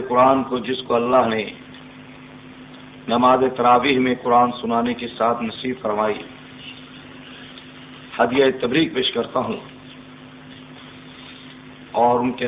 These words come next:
ساتھ ان با نصیب افراد کو کہ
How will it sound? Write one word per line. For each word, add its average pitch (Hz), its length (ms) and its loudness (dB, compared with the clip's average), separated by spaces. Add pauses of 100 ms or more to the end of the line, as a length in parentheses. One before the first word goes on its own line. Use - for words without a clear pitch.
ساتھ 131 340 8 (1500)
ان 127 80 0 (140)
با 131 200 8
نصیب 139 380 0
افراد 123 360 4 (100)
کو 101 100 -2 (1300)
کہ 117 80 -2